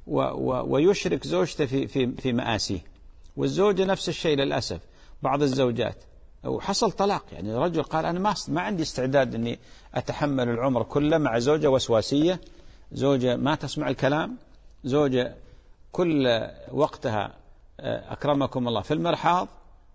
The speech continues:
وكل وقتها ت-، تتتبع كل، يعني، صغيرة وكبيرة". أنت تريدين هذا؟ يعني جواب من عندي،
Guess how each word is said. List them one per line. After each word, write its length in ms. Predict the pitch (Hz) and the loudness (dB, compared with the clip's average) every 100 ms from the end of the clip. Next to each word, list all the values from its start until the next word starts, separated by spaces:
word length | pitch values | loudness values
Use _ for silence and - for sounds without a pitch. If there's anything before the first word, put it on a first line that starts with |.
| - | -12
وكل 320 | 131 - 165 | -6 -2 0
وقتها 340 | 165 - 139 | 0 0 0
ت-، 200 | 131 - | 0 -4
تتتبع 720 | 165 - - 139 165 156 131 - | -4 -4 -6 -2 -2 0 0 -2
كل، 340 | - 135 123 | 0 0 0
يعني، 400 | - - 117 - | -2 -2 -4 -4
صغيرة 400 | - 131 143 113 | -4 0 2 2
وكبيرة". 500 | 101 - 90 90 82 - - - - - - - - - - | 0 -2 -8 -8 -12 -16 -20 -20 -20 -20 -20 -20 -20 -20 -8
أنت 180 | 120 131 | -6 -4
تريدين 500 | 117 135 139 151 156 | -2 2 4 4 2
هذا؟ 340 | 156 180 190 | 2 2 0
يعني 260 | 147 98 110 | -2 -2 -2
جواب 320 | 123 139 147 | 2 4 4
من 140 | 143 131 | 0 -4
عندي، 380 | 175 185 185 | -4 -4 -6